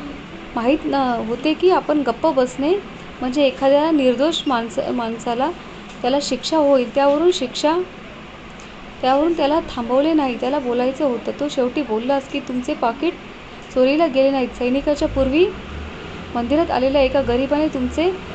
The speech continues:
पाकिट उ-, चोरले आहे. मी देव आहे आणि मी सर्व काही पाहिले आहे."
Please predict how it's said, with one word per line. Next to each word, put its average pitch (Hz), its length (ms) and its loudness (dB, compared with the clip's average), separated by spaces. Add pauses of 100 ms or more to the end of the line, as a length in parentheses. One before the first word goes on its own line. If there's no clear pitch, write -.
(260)
पाकिट 240 300 2
उ-, 247 100 -2
चोरले 254 380 2
आहे. 226 340 2 (420)
मी 294 80 2
देव 254 280 2
आहे 254 300 2
आणि 277 460 2
मी 285 240 -2
सर्व 277 280 2
काही 294 220 0
पाहिले 240 360 0
आहे." 220 380 0